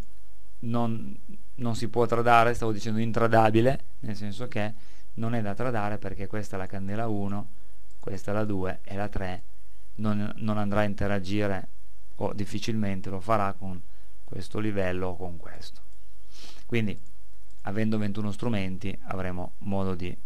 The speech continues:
selezionare solo quelli che più ci piaceranno. Poi yen. Allora, questo qua, ad esempio, uno short qui sotto.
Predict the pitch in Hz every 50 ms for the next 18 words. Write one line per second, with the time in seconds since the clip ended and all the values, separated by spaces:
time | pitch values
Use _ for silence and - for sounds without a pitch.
0 | - - - - 113 110 104 - 113 113 107 104 104 - - 101 101 101 101 98
1 | 98 104 95 - 98 92 - 90 87 90 85 - - 90 82 78 78 78 80 82
2 | - - - - - - - - - - - - - - - - - - - -
3 | - - - - - - - - 131 123 113 101 92 90 - - - - - -
4 | - - - - - - - - - - - - - - - - - - - 120
5 | 113 101 98 101 117 139 170 208 196 - - - - - - - - - - -
6 | - - - - - - - - - - - - - - - - - - - -
7 | - - - - - - - - - - - - - - - - - - - -
8 | - - - - - - - - - - - - - - - - - - - -
9 | - - - - - - - - - - - - - - - - - - - -
10 | - - - - - - - - - - - - - - - - - - - -
11 | - - - - - - - - - 101 107 - - 123 - - 131 135 139 -
12 | - - - - - 107 107 104 107 117 113 110 110 107 104 101 101 - - 107
13 | 104 - - 104 95 - 98 95 95 - - - - 165 202